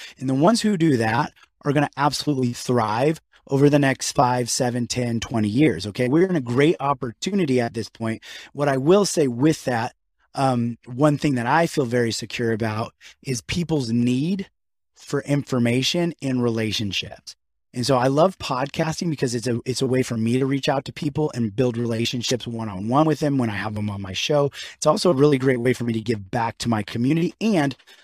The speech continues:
it allows me to stay on my toes and be listening to what other people are doing in real time as well.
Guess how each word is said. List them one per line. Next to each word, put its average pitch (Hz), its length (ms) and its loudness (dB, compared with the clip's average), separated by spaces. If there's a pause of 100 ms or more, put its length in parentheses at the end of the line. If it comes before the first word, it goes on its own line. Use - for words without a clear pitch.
(140)
it 147 60 -4
allows 151 320 4
me 151 80 2
to 127 60 0
stay 151 160 -2
on 131 100 2
my 123 180 0
toes 147 380 2
and 127 100 2
be 123 140 0
listening 139 400 -2
to 123 80 0
what 120 180 -2
other 160 220 4
people 139 220 0
are 127 40 2
doing 123 320 2
in 135 240 2
real 120 200 2
time 113 300 -4
as 98 200 -4
well. 98 340 -8